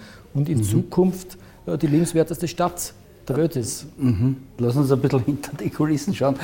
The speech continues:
Speaker 2: Passiert es auch, dass du von der Stadt... Äh, Aufgaben gestellt bekommst, wo du weißt, das rechnet sich nicht, das bringt uns einen Verlust?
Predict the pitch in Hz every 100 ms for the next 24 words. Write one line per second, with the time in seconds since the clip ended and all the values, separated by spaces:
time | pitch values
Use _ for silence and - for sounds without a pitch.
0 | 170 - 143 - 123 131 165 135 135 -
1 | 160 143 - 151 147 143 135 - - 120
2 | - - - - - - 117 113 113 117
3 | 120 - - - - - - - 120 -
4 | - 120 117 135 139 - - 117 120 -
5 | 151 - 123 147 - 120 127 104 - 131
6 | - - - - 120 113 92 101 - 113
7 | 107 117 104 117 120 - 113 113 107 113
8 | 107 113 - 117 104 143 -